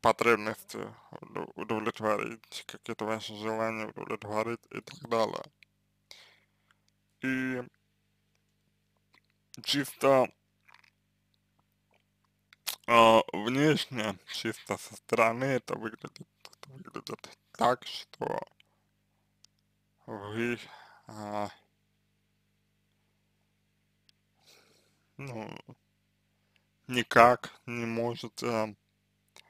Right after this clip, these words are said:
определиться, какие,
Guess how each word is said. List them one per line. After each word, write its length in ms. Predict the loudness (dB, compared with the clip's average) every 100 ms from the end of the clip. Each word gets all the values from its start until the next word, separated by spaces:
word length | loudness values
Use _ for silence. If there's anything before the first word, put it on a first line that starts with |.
| _ _ _ _ _ _ _
определиться, 800 | 0 0 -6 -4 -2 -2 -4 -16 -18 _ _ _ _ _ _ _ _ -20 _ _ _ _ _ _ _ _ _ _ 0
какие, 720 | 0 0 -10 -8 0 2